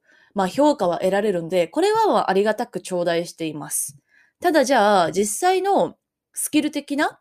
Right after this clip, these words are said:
その、社会人生活を送る上での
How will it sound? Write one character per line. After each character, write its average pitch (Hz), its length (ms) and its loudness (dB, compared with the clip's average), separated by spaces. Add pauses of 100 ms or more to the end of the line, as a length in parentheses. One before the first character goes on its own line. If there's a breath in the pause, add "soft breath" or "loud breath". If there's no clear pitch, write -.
(640)
そ 196 140 -6
の、 165 400 -4 (300)
社 254 160 -4
会 349 220 4
人 339 240 -4
生 330 180 0
活 190 240 -6
を 160 60 -2
送 175 320 -8
る 226 180 -4
上 233 140 0
で 165 100 0
の 165 420 0